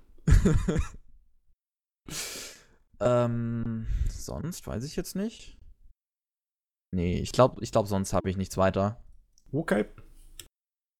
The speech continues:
Speaker 2: Dann sind wir fertig.
Speaker 1: So. Jo, das war der fünfundvierzigste Anime Slam Podcast.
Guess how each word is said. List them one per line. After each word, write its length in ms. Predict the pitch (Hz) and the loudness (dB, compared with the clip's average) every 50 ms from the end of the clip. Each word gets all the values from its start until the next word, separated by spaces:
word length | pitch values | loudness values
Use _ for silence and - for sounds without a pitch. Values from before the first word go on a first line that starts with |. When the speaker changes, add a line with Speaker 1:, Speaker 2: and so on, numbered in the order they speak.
| _ _ _ | _ _ _
Speaker 2:
Dann 80 | - 120 | 4 6
sind 100 | 143 220 | 6 6
wir 60 | 214 | 6
fertig. 280 | - - 277 330 196 196 | 4 4 2 2 2 -2
Speaker 1:
So. 140 | - - - - - - - - - - - - - - _ _ _ _ _ _ _ _ 190 | -2 -4 -8 -16 -20 -20 -20 -20 -20 -20 -20 -20 -20 -20 _ _ _ _ _ _ _ _ 8
Jo, 280 | 190 139 98 - - - - _ - - _ | 8 8 8 4 -2 -14 -20 _ -20 -12 _
das 200 | - 104 - - | -8 -8 -2 0
war 140 | 131 127 127 | 2 2 4
der 460 | 131 131 131 131 127 127 131 123 - _ _ _ _ _ _ _ _ _ _ _ _ _ _ _ - | 4 4 4 2 2 0 -4 -8 -14 _ _ _ _ _ _ _ _ _ _ _ _ _ _ _ -2
fünfundvierzigste 920 | 147 160 160 - - 170 165 - 143 131 - - 131 127 120 117 120 120 120 - - - | 0 0 0 2 2 0 0 0 -4 -6 0 2 4 4 4 4 2 0 -4 -8 -12 -12
Anime 380 | - - - 123 147 143 127 117 | -10 -6 -2 0 0 2 2 2
Slam 280 | - - 110 101 98 98 | 0 2 0 0 2 2
Podcast. 680 | - 107 - - - 104 95 92 95 - - - - | 0 -2 -2 0 2 2 4 4 2 0 -4 -10 -16